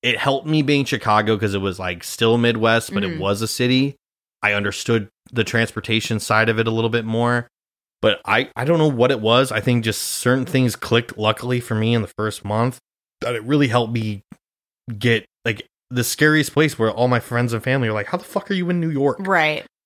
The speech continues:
Speaker 1: It somehow helped me, and I don't know what it was, but everything clicked to make it work. It worked, and I don't know why.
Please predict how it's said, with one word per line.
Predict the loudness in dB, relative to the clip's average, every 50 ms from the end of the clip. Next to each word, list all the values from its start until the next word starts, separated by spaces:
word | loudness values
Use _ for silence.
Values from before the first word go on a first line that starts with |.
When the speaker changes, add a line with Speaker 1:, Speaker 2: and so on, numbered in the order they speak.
| _ _ _ _ _ _ -6
Speaker 1:
It | -4 -2
somehow | 0 0 2 2 2 2
helped | 2 2 0 0 0
me, | -2 -2 0
and | 2 2
I | 2
don't | 2 2 2
know | 2 2
what | 2 0 0
it | 0
was, | 0 0 0 0 0
but | -4 -6
everything | -4 -2 0 0 0 0 0 0 0 -2 -2
clicked | -4 -2 0 0 0 0 -2 -4
to | -4
make | -2 -2 -2 -2
it | -4 -8 -8
work. | -6 -2 0 0 0 0 -4 -10 -20 -16 _ -8
It | -8 -4
worked, | -2 0 0 -2 -2 -6 -14 -12 _
and | -2 0 0
I | 2
don't | 2 0 0
know | 2 2
why. | 2 4 4 4 2 2 0 -2